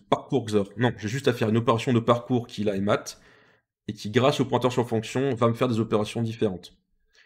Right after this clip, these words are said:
Et donc mon pointeur de fonction, je le crée comme ça, c'est donc valeur de retour,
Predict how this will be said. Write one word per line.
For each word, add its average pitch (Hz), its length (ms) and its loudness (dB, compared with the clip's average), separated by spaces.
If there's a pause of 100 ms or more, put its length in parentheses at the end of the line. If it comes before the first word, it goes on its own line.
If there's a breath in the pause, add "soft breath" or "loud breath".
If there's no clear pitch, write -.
(360 soft breath)
Et 98 60 -8
donc 95 160 -4
mon 123 80 -4
pointeur 127 240 4
de - 40 -14
fonction, 123 300 -4
je 104 60 -4
le 104 60 2
crée 95 220 -6
comme 90 160 -6
ça, 131 200 4
c'est 113 160 -4
donc 98 320 -4 (340)
valeur 123 240 6
de 123 60 2
retour, 117 400 2